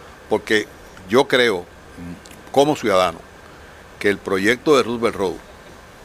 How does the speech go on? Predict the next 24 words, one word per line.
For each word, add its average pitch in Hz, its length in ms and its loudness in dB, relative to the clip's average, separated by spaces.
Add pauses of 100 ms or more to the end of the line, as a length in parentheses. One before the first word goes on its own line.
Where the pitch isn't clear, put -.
(220)
es 110 200 0
el 113 160 0
game 127 300 0
changer, 123 460 0
es 104 60 -2
el, 117 140 -2 (140)
el, 90 180 -10 (140)
el, 87 120 -12 (180)
el 95 100 -16
que 101 100 -4
promueve 127 460 2
el, 135 100 -4 (320)
puede 143 220 6
promover 120 340 2
un 139 160 2
cambio 139 380 2
importante 131 640 2
en 110 60 -4
la 90 60 -4
zona 120 300 0
este 120 160 -2
de 98 100 0
Puerto 98 260 -6
Rico, 139 360 0